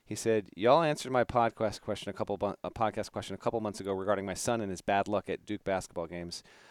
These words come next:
Took your advice, bought him Final Four tickets as a surprise for his birthday. I feel awful for him. Thanks for the great podcast." Uh, shouts to you again, Tom, and shouts to your son, 'cause that's rough. And there are, I'm sure,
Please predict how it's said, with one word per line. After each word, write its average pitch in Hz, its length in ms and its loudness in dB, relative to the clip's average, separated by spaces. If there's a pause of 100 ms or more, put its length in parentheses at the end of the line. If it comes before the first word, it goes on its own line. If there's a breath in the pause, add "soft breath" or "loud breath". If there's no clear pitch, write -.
(260 soft breath)
Took - 280 0
your 156 120 6
advice, 113 540 4 (180)
bought 110 200 4
him 110 100 -2
Final 127 340 2
Four 123 200 2
tickets - 340 -4
as 104 100 -6
a 110 80 0
surprise 113 560 2
for 101 140 -6
his 101 140 -4
birthday. 87 540 -2
I 85 60 -2
feel 98 240 -2
awful 90 320 0
for 87 200 -12
him. 90 120 -8
Thanks 90 240 -8
for - 60 -8
the 87 60 -6
great 85 200 -6
podcast." 87 640 -4 (600 soft breath)
Uh, 120 360 10
shouts 170 260 8
to - 80 4
you 156 80 10
again, 135 220 6
Tom, 139 320 8
and 113 100 0
shouts 127 240 6
to - 80 -2
your 117 120 4
son, 117 280 0
'cause 110 160 -4
that's 117 300 4
rough. 117 260 6
And 120 160 2
there 120 120 10
are, 110 300 8
I'm 104 180 2
sure, 104 440 2